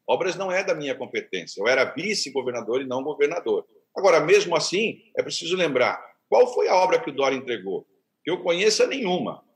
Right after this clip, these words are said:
né? A, a, a privatização que o Dória fez, foi, ele privatizou o Simba Safari e a Jaula do Leão,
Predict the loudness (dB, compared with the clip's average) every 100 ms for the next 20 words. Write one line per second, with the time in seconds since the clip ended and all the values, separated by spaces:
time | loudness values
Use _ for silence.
0 | _ -6 -4 -4 -4 0 0 0 -4 -2
1 | 0 0 0 -2 -2 -4 -4 -2 0 0
2 | -2 -2 -2 -6 -18 _ _ -4 -4 -4
3 | -6 0 0 2 0 -4 -4 -2 -2 -4
4 | -2 0 0 -2 -2 -2 -2 -2 -4 0
5 | 0 2 0 0 0 0 -2